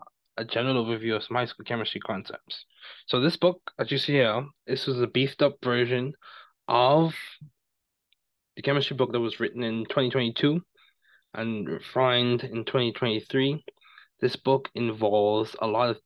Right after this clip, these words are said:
detailed explanations to chemistry curriculum, especially the high school chemistry curriculum. And it covers our wide range of G C S E topics,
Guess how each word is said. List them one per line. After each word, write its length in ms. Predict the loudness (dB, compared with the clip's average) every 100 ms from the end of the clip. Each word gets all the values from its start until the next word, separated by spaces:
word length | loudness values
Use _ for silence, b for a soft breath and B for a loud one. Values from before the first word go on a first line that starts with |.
| -12
detailed 800 | -10 -10 -6 2 2 4 0 -2 -6
explanations 960 | -6 -4 -2 0 0 0 0 -2 -6 -12 B B B B _ 4
to 440 | 8 8 6 4 -4 _ _ -4
chemistry 760 | 0 2 0 -2 -2 -4 -6 -6
curriculum, 600 | -2 -2 0 0 0 -2
especially 420 | -2 -2 0 -2
the 80 | -2
high 220 | -4 -4
school 260 | -6 -8
chemistry 340 | -8 -6 -6 -4
curriculum. 520 | -4 -4 -6 -6 -10 B B B -4
And 80 | -2
it 80 | 0
covers 320 | 2 4 4
our 240 | 4 4
wide 580 | 2 0 0 2 2 0
range 680 | -4 -2 0 0 -2 -4 -2
of 180 | -4 -4
G 260 | -6 -4 -4
C 320 | -4 -6 -4 -2
S 200 | -4 -4 -6
E 120 | -6 -6
topics, 560 | -10 -8 -8 -10 -16